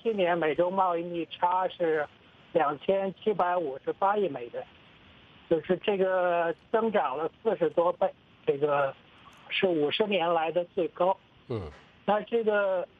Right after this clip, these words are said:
Speaker 1: 这个情况来看，就是实际上美国给予中国最惠国待遇和支持中国，啊，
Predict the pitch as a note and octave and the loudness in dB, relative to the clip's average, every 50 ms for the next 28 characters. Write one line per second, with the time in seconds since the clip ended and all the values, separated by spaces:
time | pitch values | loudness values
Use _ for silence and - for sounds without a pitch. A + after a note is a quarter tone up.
0 | _ - B3 B3+ A#3+ - - - F#3 F#3+ F#3 G3 G3 G3 E3+ D#3 D#3 D#3 - - | _ -8 -4 -4 -4 -4 0 -2 -2 2 2 2 2 2 2 0 0 -2 -6 -2
1 | - G#3 F#3 D3 C3+ - _ _ - E3 D#3 - - F3+ E3 D#3+ D#3 D3 D3+ - | -2 0 0 -2 -6 -10 _ _ -8 -8 -8 -4 -2 -2 0 0 0 -2 -4 -8
2 | - _ _ _ _ - - F3+ E3+ G3+ G#3+ G#3 F#3+ G3 - G3+ F3 E3+ D#3 D3 | -12 _ _ _ _ -4 -2 -2 0 0 0 0 0 0 0 0 0 0 0 -2
3 | D3+ D#3+ D#3 D#3+ D3+ - - E3 E3+ F#3+ G#3 G3 - F3 D3+ E3 G3 G3+ E3+ D3+ | -4 -4 -2 -2 -2 -2 0 0 0 0 0 -4 -6 -6 -4 -4 -4 -2 -4 -4
4 | - - F#3+ F3+ F#3 F3 F3+ F#3 - - G3 F3+ - F#3 E3+ D#3+ F3+ F3 E3+ - | -2 -2 -4 -2 0 0 0 0 0 0 -2 0 2 0 0 2 0 0 0 0
5 | - A3+ G#3 F#3+ D#3+ D#3 D3 - - - - D#3+ D#3+ D3 A#2 - - - - - | 0 0 0 2 2 0 -2 -2 -6 -2 0 0 0 0 -2 -4 -12 -20 -20 -20
6 | - - - - - - G3+ F#3+ - F#3+ F3 - G3 F#3 F3 F3+ F#3 F#3 - - | -20 -20 -20 -12 -2 -2 -2 0 0 -2 0 0 -2 0 2 0 0 0 -4 -8
7 | - - - - _ _ _ - C#3 - | -20 -20 -20 -20 _ _ _ -14 -12 -12